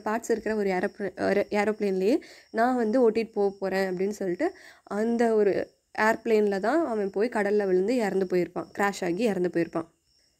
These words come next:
அதாவது தன்னோட அப்பா தப்பு பண்ணிட்டாரு அப்படிங்கிறத தெரிஞ்சவனே அதை தாங்கி-, தாங்கிக்க முடியாம லாரி சூசைட் பண்ணிக்கிட்டான். கிறிஸும் உள்ள வரான். உள்ள வந்தோடனே அந்த லெட்டர் இருக்கிறது தெரியுது. அந்த லெட்டரை அவன்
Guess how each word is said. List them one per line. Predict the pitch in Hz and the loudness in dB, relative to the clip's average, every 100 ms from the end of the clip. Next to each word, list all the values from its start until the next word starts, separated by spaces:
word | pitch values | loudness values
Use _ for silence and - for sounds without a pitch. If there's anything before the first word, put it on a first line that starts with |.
| _ | _
அதாவது | - 214 202 180 196 311 - _ _ _ - | 2 4 4 2 2 2 0 _ _ _ 0
தன்னோட | 202 | 2
அப்பா | 190 180 - | 2 0 -2
தப்பு | 285 220 226 247 | 0 0 -2 -4
பண்ணிட்டாரு | 240 233 233 | -2 0 2
அப்படிங்கிறத | 233 208 220 220 226 220 | 2 2 2 2 2 4
தெரிஞ்சவனே | 208 233 233 202 | 2 4 2 2
அதை | 262 226 190 | 2 0 -2
தாங்கி-, | 202 233 262 - - 214 | -2 0 0 -2 -12 -6
தாங்கிக்க | 226 247 269 262 | -2 0 0 0
முடியாம | 220 202 208 196 180 262 330 - _ | 0 2 2 2 2 2 0 -12 _
லாரி | 202 208 233 302 | 0 4 4 2
சூசைட் | - 247 247 247 | 2 0 2 2
பண்ணிக்கிட்டான். | 190 180 160 175 - _ _ _ _ _ _ _ _ _ | 2 2 2 -6 -10 _ _ _ _ _ _ _ _ _
கிறிஸும் | 254 254 - 285 | 0 0 2 4
உள்ள | 247 240 | 4 2
வரான். | 240 214 240 | 2 2 2
உள்ள | 285 233 262 | 2 4 4
வந்தோடனே | 240 220 220 220 269 | 2 2 0 2 4
அந்த | 349 - 220 | 2 0 0
லெட்டர் | 208 202 247 240 | 2 2 2 2
இருக்கிறது | 220 214 220 208 202 | 2 2 2 2 2
தெரியுது. | 202 208 202 247 359 - - | 2 4 4 2 0 -10 -8
அந்த | 202 208 | -2 2
லெட்டரை | 202 214 220 262 302 | 2 2 0 0 0
அவன் | - 208 208 202 196 185 | 0 0 2 2 0 -2